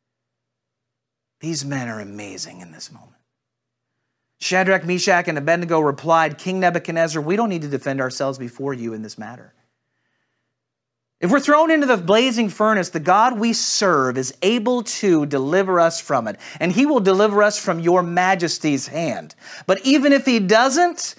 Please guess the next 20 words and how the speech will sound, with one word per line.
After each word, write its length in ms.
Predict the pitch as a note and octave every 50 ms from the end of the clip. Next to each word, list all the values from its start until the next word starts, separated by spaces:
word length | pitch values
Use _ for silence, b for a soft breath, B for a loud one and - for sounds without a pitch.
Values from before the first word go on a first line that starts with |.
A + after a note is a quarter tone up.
| B B B B _
we 140 | A#3 D4+
want 280 | D#4 D4 C#4 B3+ A#3+ -
you 100 | B3 B3
to 100 | A3+ A3+
know, 260 | A3 A3 A3 A#3 A#3+
your 160 | B3 A#3 A#3+
majesty, 480 | A3+ A3+ A3+ A3+ A#3 A#3 A#3 - - A#3+
that 140 | A3 G#3+ G3+
we 220 | G3 G#3+ B3+ C#4
will 280 | B3+ G#3+ A#3 B3 C4+ C4+
not 260 | B3 A#3 A3+ G#3+ G#3
serve 380 | - - G#3+ G#3+ A3 A3+ G#3+ F3
your 360 | D#3+ D#3+ F3+ G#3 B3 C#4+ C4+
gods 380 | F#3+ F3+ E3 D#3 D#3 E3 D#3
or 100 | F#3 F3+
worship 360 | E3+ F3+ F#3+ F#3+ F#3 G3 F#3 E3
the 100 | F3+ C#3+
image 240 | E3+ F3+ F3+ F3
of 140 | E3+ E3 D#3+
gold 400 | C#3+ D#3+ D#3 E3 E3+ F3 E3+ B